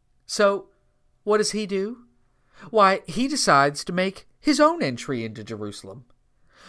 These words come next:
While Pilate is coming from the west, Jesus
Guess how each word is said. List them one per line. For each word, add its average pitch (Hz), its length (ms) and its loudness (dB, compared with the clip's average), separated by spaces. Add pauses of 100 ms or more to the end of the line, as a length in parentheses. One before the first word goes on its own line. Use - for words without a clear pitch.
(360)
While 147 200 4
Pilate 180 600 -4
is 131 160 -6
coming 151 300 -8
from 131 200 -10
the 123 80 -6
west, 165 600 -12 (720)
Jesus 151 560 -8